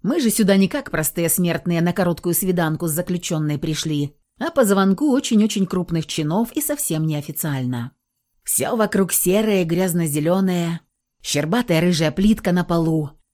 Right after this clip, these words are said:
лязгающая прямиком по моим нервам запоры на дверях, решётки повсюду. Я рвано вдохнула перед очередной дверью с окошком.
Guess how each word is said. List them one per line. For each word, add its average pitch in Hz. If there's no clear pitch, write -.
лязгающая 220
прямиком 220
по 196
моим 190
нервам 190
запоры 190
на 180
дверях, 165
решётки 165
повсюду. 127
Я 113
рвано 180
вдохнула 170
перед 156
очередной 170
дверью 156
с -
окошком. 135